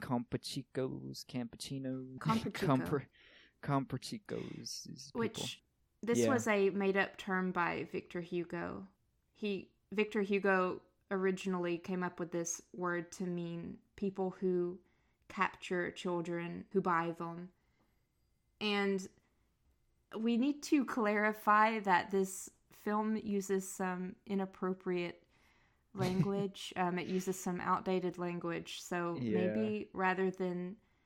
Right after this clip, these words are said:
Speaker 2: using, uh, the slur gypsies, we can say, like, vagabonds, or I don't know.
Speaker 1: That's a good word. That's a, that's a,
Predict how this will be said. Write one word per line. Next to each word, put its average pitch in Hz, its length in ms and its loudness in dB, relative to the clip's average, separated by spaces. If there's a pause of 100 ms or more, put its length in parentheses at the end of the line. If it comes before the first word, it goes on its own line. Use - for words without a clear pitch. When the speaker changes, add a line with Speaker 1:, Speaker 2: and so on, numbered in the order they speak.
(220)
Speaker 2:
using, 175 680 -2 (320)
uh, 175 300 -2
the 175 80 -4
slur 175 520 -2 (220)
gypsies, 170 640 -4
we 160 120 -4
can 165 220 -6
say, 165 460 -4
like, 165 340 -8 (720)
vagabonds, 220 1200 6
or 175 520 -2 (160)
I 180 100 0
don't 202 160 2
know. 202 220 0
Speaker 1:
That's 120 220 0
a 110 40 0
good 101 160 4
word. 107 280 2 (480)
That's 110 300 -4
a, 101 60 -4 (340)
that's 98 300 -4
a, - 60 -6